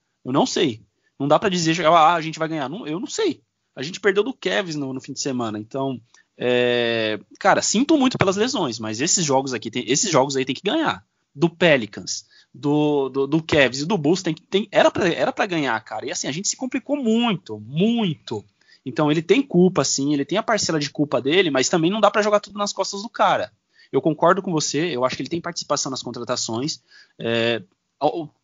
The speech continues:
pelo, assim, pela, pelo tempo que ele tá na, na organização e pelo Oshie ter, ter contratado ele, né? Então, assim, cara, é óbvio que ele participa das, das contratações, é óbvio que ele, que ele dá algumas apitadas ali. Ele pode não dar a palavra final, inclusive eu acredito que ele não dê a palavra final,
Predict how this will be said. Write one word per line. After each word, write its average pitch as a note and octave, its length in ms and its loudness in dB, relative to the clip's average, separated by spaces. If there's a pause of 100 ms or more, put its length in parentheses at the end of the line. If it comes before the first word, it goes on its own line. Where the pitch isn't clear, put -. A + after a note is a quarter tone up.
pelo, D#3+ 180 4
assim, E3+ 240 0
pela, D#3 300 -2 (160)
pelo F#3 160 4
tempo A#3 240 2
que - 60 -2
ele A3 80 -10
tá - 100 -8
na, D#3+ 160 -4
na C#3 120 -6
organização D3 760 -6 (380)
e C#3 100 -6 (440)
pelo F#3+ 280 2
Oshie F3 380 2
ter, - 140 -20 (180)
ter C#3+ 140 -4
contratado B2+ 560 -4
ele, F#3 240 -2
né? D3+ 140 -2
Então, D#3 200 -6
assim, F3 180 -6
cara, B2 380 -2 (240)
é E3 100 -4
óbvio F3+ 340 0
que D3+ 60 -4
ele C3 80 -6
participa - 400 -6
das, B2+ 180 -2
das B2+ 180 -10
contratações, A#2+ 640 -4 (220)
é C3+ 100 0
óbvio D3+ 320 2
que - 80 -4
ele, C#3 300 -2 (320)
que - 80 -4
ele C3 100 0
dá B2+ 320 0
algumas C3+ 580 2
apitadas B2 640 2
ali. B2 280 -6 (140)
Ele C#3 100 -6
pode E3 220 0
não B3+ 80 -4
dar B3+ 80 -2
a - 20 -4
palavra C4+ 320 -2
final, E3 380 -6
inclusive D3 420 -4
eu A3 40 -2
acredito G#3 340 -8
que A3 80 -8
ele G3 80 -2
não A#3+ 160 0
dê F3+ 140 4
a D#3 40 2
palavra B2 340 2
final, A2 400 -6